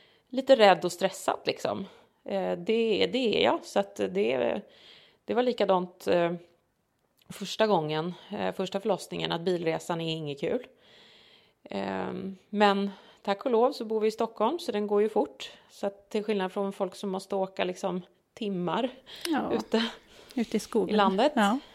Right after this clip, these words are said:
Speaker 1: Ja, precis. Ehm, men sen så kom vi fram och så åkte vi upp till förlossningsavdelningen. Och då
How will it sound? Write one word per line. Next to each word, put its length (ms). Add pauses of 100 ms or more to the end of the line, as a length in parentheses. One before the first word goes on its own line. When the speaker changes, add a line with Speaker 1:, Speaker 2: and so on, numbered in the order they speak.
(120)
Speaker 1:
Ja, 380 (140)
precis. 640 (180)
Ehm, 600 (840)
men 120
sen 140
så 80
kom 160
vi 100
fram 640
och 140
så 580 (1300)
åkte 260
vi 100
upp 380
till 300
förlossningsavdelningen. 1160 (1000)
Och 300
då 520